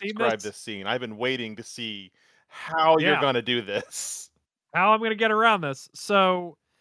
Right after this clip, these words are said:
Speaker 1: uh, Joseph is, has Mariah by the neck with Purple Hermit.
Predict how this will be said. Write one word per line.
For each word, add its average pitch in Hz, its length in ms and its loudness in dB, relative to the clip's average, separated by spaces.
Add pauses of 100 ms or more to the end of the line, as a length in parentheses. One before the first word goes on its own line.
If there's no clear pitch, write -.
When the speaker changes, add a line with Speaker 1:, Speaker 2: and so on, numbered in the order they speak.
(260)
Speaker 1:
uh, 160 200 4
Joseph 226 480 2
is, 175 240 -8
has 165 260 2
Mariah 180 380 4
by 160 180 0
the 139 100 -4
neck 156 280 -2
with 143 120 -12
Purple 135 280 -6
Hermit. 170 340 -2